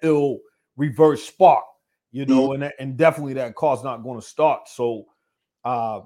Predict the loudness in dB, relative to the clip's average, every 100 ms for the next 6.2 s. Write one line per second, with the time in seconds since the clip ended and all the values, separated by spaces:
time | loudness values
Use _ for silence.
0 | _ _ _ _ _ _ _ -8 -6 -2
1 | -2 -2 -4 -6 -6 -4 -4 -6 -8 -10
2 | -10 -10 -8 -6 -8 -10 -8 -8 -10 -12
3 | -12 -10 -10 -12 -14 -16 -12 -8 -8 -6
4 | -6 -4 -4 -4 -8 -14 -10 -10 -8 -6
5 | -4 -4 -8 -20 _ _ _ -8 -6 -6
6 | -8